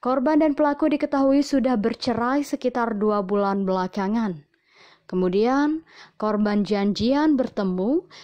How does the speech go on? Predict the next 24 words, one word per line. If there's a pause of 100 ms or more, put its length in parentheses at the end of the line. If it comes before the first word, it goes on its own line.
(120)
dengan
mantan
suaminya
di
jalur
C
Nikomas. (560)
Dalam
pertemuan
itu, (400)
mantan
suaminya
berjanji
memberikan
uang
untuk
biaya
berobat
anaknya
yang
sedang
sakit. (880)
Akan
tetapi,